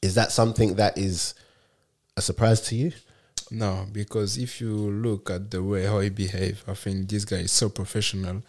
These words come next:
Speaker 1: Mm.
Speaker 2: It's crazy. I think he's in the club every day. He's there to do gym stuff, to work, to be with the physio.
Speaker 1: Mm.
Speaker 2: He's the first one to come,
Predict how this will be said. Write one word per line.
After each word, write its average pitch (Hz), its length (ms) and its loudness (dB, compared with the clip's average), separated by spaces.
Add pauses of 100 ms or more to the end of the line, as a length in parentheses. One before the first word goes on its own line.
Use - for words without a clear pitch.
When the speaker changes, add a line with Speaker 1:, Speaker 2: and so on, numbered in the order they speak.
Speaker 1:
Mm. 87 300 -2 (380)
Speaker 2:
It's 95 180 -2
crazy. 98 360 0
I 92 60 0
think 104 340 0
he's 98 240 0
in 101 100 0
the 95 100 0
club 98 320 0
every 101 280 2
day. 98 240 2
He's 95 380 -2
there 90 360 0
to 90 460 -10
do 90 220 -4
gym 101 320 0
stuff, 98 460 0
to - 120 -6
work, 95 520 -2
to 95 240 -4
be 98 160 -2
with 95 180 -2
the 95 100 -2
physio. 101 500 0 (120)
Speaker 1:
Mm. 87 180 -2 (340)
Speaker 2:
He's 95 180 -12
the 98 120 -2
first 101 340 0
one 92 180 -4
to 90 100 -6
come, 98 560 -2